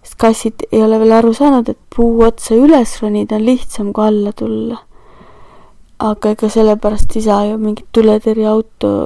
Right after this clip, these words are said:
redelit kutsuda, et ikka kass peab ise välja mõtlema, kuidas ta alla saab. Vot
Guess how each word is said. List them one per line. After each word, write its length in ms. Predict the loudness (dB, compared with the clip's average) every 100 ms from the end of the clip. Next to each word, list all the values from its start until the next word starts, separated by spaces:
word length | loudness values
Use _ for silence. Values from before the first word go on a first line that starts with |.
| -2
redelit 560 | -2 -2 -4 -8 -14 -12
kutsuda, 540 | -12 -12 -14 -10 -10 -12 -20 -20 -6
et 200 | -6 -6
ikka 200 | -6 -6
kass 320 | 0 -2 -2
peab 240 | -8 -6 -4
ise 240 | -2 -2
välja 320 | -2 -4 -4
mõtlema, 460 | -8 -12 -14 -14 -10
kuidas 320 | -10 -10 -12
ta 160 | -8 -8
alla 240 | -6 -10
saab. 480 | -14 -14 -16 -16 -16 -14 -14 -16 _ _ -20 _ _ _ _ _ _ _ _ _ _ _ -20 _ -20 -20 -20 -20 _ _ -20 -20 _
Vot 220 | -12 -12